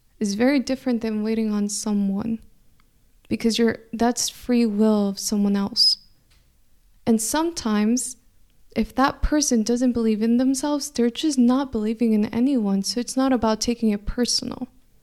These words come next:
And this week, I want everyone to truly pay attention to all those different things. Why are you doing things?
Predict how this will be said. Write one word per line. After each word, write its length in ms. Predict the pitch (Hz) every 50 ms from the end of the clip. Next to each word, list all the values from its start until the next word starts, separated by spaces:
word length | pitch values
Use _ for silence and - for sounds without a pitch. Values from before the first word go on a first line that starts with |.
| _ _ _ _ _ _ _ _ _ _ _ _ _ _ _ _ _ _ _
And 220 | - 247 233 226 220
this 340 | 233 233 220 - - - -
week, 540 | 262 262 254 247 - - - - - _ _ _ _ _ _ _ _ _ -
I 80 | 226
want 260 | 220 214 226 220 220 220 -
everyone 520 | - 240 233 240 269 269 247 240 233 226 220
to 120 | - 240
truly 460 | 220 - - - - 247 240 247 240
pay 240 | 240 - 214 214 208
attention 500 | 208 208 - 214 214 220 - - 233 208
to 120 | - - 208
all 180 | 202 202 202
those 280 | 196 196 202 196 196 -
different 520 | - - 214 208 - - 214 214 220 220 214 - -
things. 500 | 233 233 233 240 240 247 - - - - - _ _ _ _ _ _ _ - _ _ - _ - - -
Why 320 | 208 196 196 196 208 240
are 100 | 254 269
you 160 | 269 254 254
doing 400 | - - 226 220 247 269 269 240
things? 540 | 220 226 214 - - 240 233 - - - -